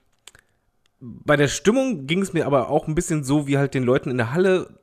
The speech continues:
ich kam halt nicht in dieses Match rein. Also ich fand halt zum einen das mit den Heart and Soul, ähm, fand ich halt gut, dass sie es anfangs eingebaut haben, aber halt immer wieder war das dann halt mir zu aufgesetzt. Und das Match war halt für mich,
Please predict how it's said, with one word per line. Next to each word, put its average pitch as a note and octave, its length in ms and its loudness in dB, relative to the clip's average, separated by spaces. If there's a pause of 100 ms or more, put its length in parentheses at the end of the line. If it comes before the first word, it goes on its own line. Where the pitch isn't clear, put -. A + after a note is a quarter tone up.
(180)
ich - 140 -14
kam E3 200 -2
halt D3+ 140 -2
nicht D3+ 140 -10
in C#3 80 -6
dieses A#2+ 180 -6
Match D3+ 240 -2
rein. G2+ 180 -4
Also A2 260 -2
ich A#2+ 200 -8
fand C#3 160 -2
halt C3+ 380 -4
zum A#2+ 160 -10
einen C3 200 -2
das A#2+ 140 -2
mit C3 100 -8
den A#2+ 220 -6 (460)
Heart C#3+ 280 4
and A#2+ 200 -4
Soul, D#3 420 2 (540)
ähm, B2 320 2
fand D3+ 180 -2
ich C3+ 60 -4
halt C3+ 100 -2
gut, D3+ 140 -4
dass D3 100 -2
sie A2+ 60 -6
es - 100 -10
anfangs B2 380 -2
eingebaut G#2 500 -2
haben, A#2 220 -6
aber A#2+ 280 -6
halt A#2+ 200 -6
immer C#3 260 -2
wieder D#3 360 0
war B2+ 60 2
das B2+ 140 -2
dann A#2 280 -8
halt A#2 160 -6
mir B2+ 100 -6
zu - 200 -10
aufgesetzt. - 640 -6 (640)
Und A#2+ 500 -2
das B2 180 0
Match C3+ 300 -2
war C3+ 120 6
halt C3+ 160 2
für - 160 -6
mich, C3+ 380 -6